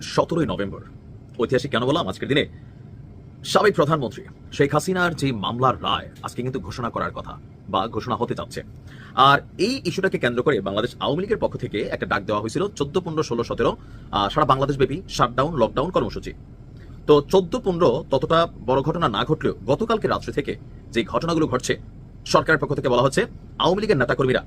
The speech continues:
এ সকল নাশকতা ঘটাচ্ছে। রাতভর সবচেয়ে বেশি ভয় পাইছে আমার ধারণা পরিবেশ এবং, আহ, জলবায়ু নিয়ে যিনি কাজ করেন আমাদের উপদেষ্টা সৈয়দা রেজওয়ানা হাসান, ওনার বাড়ির সামনে যেভাবে ককটেল ফুটেছে,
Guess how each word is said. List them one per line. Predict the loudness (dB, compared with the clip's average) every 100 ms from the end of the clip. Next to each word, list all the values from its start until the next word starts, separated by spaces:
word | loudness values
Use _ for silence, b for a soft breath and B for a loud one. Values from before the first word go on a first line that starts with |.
| -6
এ | 0
সকল | 2 2
নাশকতা | 0 -2 -2 0
ঘটাচ্ছে। | -2 0 -4 B B
রাতভর | 0 2 2 0 2 2 2 -16 -6
সবচেয়ে | -2 0 2
বেশি | 0 2
ভয় | 2
পাইছে | 2 -2
আমার | 0
ধারণা | 2 2 0 b b 4
পরিবেশ | 6 6 4 0
এবং, | 2 2 2
আহ, | 2 2 0 0
জলবায়ু | 4 6 4
নিয়ে | 2
যিনি | 0
কাজ | 0 0
করেন | 2 2 0 -8
আমাদের | -2 2 2
উপদেষ্টা | 2 0 2 2 0 -14 -16 -16 -18 -14
সৈয়দা | -8 4 6 6 2 2
রেজওয়ানা | 0 2 2 2
হাসান, | -2 -6 -8 -10 -16 -18 -18 -18 -18 -18 -8 0
ওনার | 2
বাড়ির | 4 2
সামনে | 2 -2 0
যেভাবে | 0 0
ককটেল | 0 -2 0 0
ফুটেছে, | 2 2 0